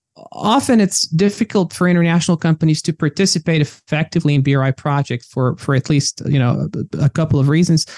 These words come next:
Uh, one of them is that the bidding process is not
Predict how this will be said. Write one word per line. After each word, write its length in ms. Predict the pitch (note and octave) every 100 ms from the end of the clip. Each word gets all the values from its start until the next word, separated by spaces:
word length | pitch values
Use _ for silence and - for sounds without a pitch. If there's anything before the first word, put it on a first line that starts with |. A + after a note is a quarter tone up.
| - -
Uh, 280 | D3+ C#3+ C3+ -
one 300 | - E3+ C4+
of 100 | B3
them 140 | G3+
is 80 | F3
that 260 | E3 D#3 - _ -
the 100 | D3
bidding 500 | D#3 G3 F3+ A3+ A#3
process 680 | - F3 D#3+ - C#3+ - -
is 160 | D3+
not 420 | D#3 E3+ D#3+ -